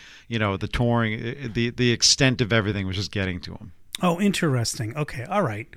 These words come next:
Speaker 2: Well, yeah, 'cause he hasn't been with the band for a long, long time. So
Speaker 1: Yeah.
Speaker 2: Well, that's sad though. Another one, another one gone. So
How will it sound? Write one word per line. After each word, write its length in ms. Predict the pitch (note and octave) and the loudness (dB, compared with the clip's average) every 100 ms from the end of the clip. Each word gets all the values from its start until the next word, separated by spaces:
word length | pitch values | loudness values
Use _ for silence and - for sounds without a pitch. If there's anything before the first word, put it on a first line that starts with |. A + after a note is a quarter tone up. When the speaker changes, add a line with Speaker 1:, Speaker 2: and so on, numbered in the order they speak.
| - - - - - | -20 -20 -20 -20 -6
Speaker 2:
Well, 200 | C3+ C3 | 0 2
yeah, 200 | F#3+ F3+ | 4 2
'cause 160 | - C#3+ | 2 2
he 100 | A#3 | 4
hasn't 260 | A3+ C#3 | 4 4
been 140 | C3+ B2+ | 4 2
with 80 | A#2 | 0
the 80 | |
band 260 | G#2+ A2+ A2+ | -2 -2 -4
for 100 | - | -6
a 40 | G#2 | -6
long, 300 | A2 A2 G#2+ | -6 -4 -4
long 220 | G2 G2 | -6 -8
time. 340 | - G#2 G2 | -8 -8 -6
So 180 | - G#2+ | -4 -2
Speaker 1:
Yeah. 240 | G2 G#2 - - - - - D#3+ | 0 0 -2 -14 -18 -20 -6 2
Speaker 2:
Well, 180 | D#3 | 2
that's 260 | D#3+ F#3 - | 4 2 2
sad 340 | - A#2+ A#2 | 2 2 0
though. 260 | A2 A2 A2+ | -2 -2 -2
Another 320 | A#2 B2 A#2 | -2 -2 -2
one, 320 | A2+ A2 G2 - - | -2 -4 -4 -8 -8
another 200 | A#2+ A2+ | -4 -2
one 380 | A2 G#2+ G2+ - - C3+ | -2 -4 -6 -10 -16 -10
gone. 480 | A#2 G#2+ G#2 G2+ G2+ - | -8 -8 -8 -8 -10 -12
So 340 | - A2 G2+ | -14 -12 -12